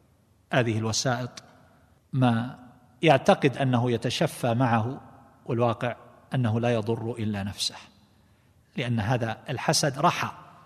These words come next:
بل نار محرقة تحرق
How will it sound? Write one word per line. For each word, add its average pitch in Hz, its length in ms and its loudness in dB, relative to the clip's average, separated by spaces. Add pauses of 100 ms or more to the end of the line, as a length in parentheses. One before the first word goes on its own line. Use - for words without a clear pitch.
(480)
بل 131 180 4
نار 147 460 2
محرقة - 440 -4 (720)
تحرق 123 500 -4